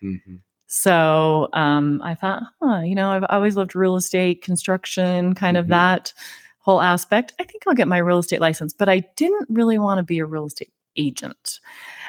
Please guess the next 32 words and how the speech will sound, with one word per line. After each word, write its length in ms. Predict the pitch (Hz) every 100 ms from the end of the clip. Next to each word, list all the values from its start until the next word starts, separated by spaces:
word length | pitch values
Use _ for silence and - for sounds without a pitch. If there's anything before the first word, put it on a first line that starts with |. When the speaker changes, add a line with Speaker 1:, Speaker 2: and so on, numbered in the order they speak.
| -
Speaker 2:
Um, 300 | 147 151 151 151
I 40 |
Speaker 1:
You 40 | 165
Speaker 2:
had 40 |
Speaker 1:
get 60 | 120
your 80 | 104
license, 360 | 117 139 156
but 80 | -
not 140 | 117 113
be 60 | 104
an 60 |
agent. 340 | 107 98 85 98
How 100 | 98
does 100 | 92
that 100 | 170
work? 100 | 160
Speaker 2:
Yeah, 400 | 180 196 170 143
I 60 | 180
just 180 | 220 240
didn't 240 | 277 233
want, 340 | 226 233 226 -
it 100 | 208
took 160 | - -
me 80 |
a 60 | 294
long 180 | 254 240
time 260 | - 214 196
to 120 | 180
say 600 | - 220 180 160 - - _ _ 170
real 260 | 165 170
estate 340 | 165 - 151 -
agent. 580 | 170 175 165 147 127